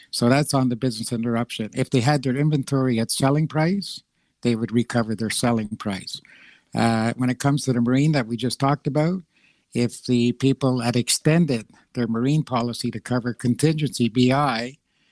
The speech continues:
and then because the ship was delayed to come in and the customer lost his orders, then they would recover the B I under the contingency B I.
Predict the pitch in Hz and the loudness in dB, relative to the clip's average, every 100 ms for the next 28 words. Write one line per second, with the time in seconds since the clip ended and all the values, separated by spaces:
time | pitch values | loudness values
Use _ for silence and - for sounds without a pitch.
0 | _ - 123 120 127 - 131 - 120 - | _ -6 -4 -4 -4 -2 -4 -6 -8 -4
1 | 151 139 107 127 123 147 131 123 - 120 | -4 -4 -6 -2 0 0 -2 -6 -4 -2
2 | 147 170 135 131 - _ _ _ _ 120 | 0 0 0 -4 -10 _ _ _ _ -4
3 | 120 117 - 131 - 120 117 113 - _ | -2 -2 -2 -4 -2 -2 -2 -6 -10 _
4 | - 120 127 117 120 110 143 165 165 131 | -4 2 2 2 -2 -2 2 4 4 2
5 | 127 - - _ _ _ _ 127 127 120 | -2 -6 -10 _ _ _ _ 0 2 2
6 | 123 117 117 117 - 117 113 110 101 123 | 0 -4 -4 -6 -4 -4 -4 -4 4 4
7 | 123 120 123 123 131 120 117 110 113 120 | 6 4 4 0 -2 -4 -4 -6 -6 -6
8 | 107 131 123 123 - 117 101 110 101 98 | -2 2 2 0 -4 -4 -2 -4 -4 -6
9 | 95 | -10